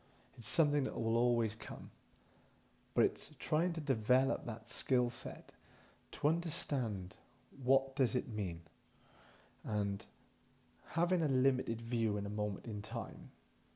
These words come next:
is understandable and it's acceptable. But for me,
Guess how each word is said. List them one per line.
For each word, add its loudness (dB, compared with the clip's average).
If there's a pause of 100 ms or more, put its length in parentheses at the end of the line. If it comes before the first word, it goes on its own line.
(220)
is -2 (1800)
understandable -2 (1500)
and -4 (680)
it's -6
acceptable. -6 (1500)
But -2 (920)
for -4
me, 2